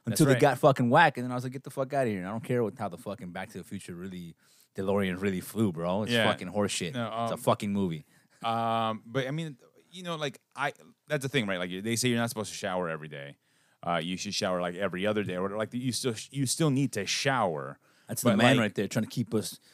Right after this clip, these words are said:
Speaker 1: fucking down.
Speaker 2: It's the soap industry telling you, you gotta buy some Lever two thousand.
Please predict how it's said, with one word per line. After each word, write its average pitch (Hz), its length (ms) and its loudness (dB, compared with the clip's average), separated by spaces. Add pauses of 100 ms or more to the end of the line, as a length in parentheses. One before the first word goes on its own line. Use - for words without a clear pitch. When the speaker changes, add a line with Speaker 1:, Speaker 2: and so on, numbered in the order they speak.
(220)
Speaker 1:
fucking 117 360 0
down. 101 360 0
Speaker 2:
It's 117 200 -4
the 107 140 -4
soap 110 340 2
industry 85 440 -6
telling 80 380 -4
you, 73 120 -10
you 80 200 -8
gotta 80 300 -2
buy 71 340 -10
some 73 280 -12
Lever 110 320 -2
two - 140 -6
thousand. 69 560 -12